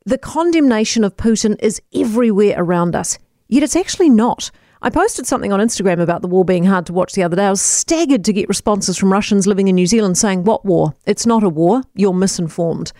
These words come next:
I had up until then assumed this brainwashing was restricted to inside Russia only, but a Russian friend of mine, uh, who's here,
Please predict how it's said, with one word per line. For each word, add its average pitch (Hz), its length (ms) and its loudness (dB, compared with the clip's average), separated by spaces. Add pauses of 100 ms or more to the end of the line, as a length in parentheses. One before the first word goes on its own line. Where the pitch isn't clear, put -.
(380)
I 254 100 2
had 330 200 2
up 392 140 -2
until 220 220 0
then 208 180 2
assumed 190 400 0
this 175 120 -2
brainwashing 190 640 0
was 170 160 -2
restricted 180 460 -6
to 196 200 -2
inside 190 640 0
Russia 190 360 -4
only, 247 320 0 (260)
but 254 100 -2
a 269 60 -2
Russian 294 400 0
friend 262 380 0
of 240 100 -2
mine, 170 340 0 (320)
uh, 202 200 0
who's 208 220 2
here, 269 280 2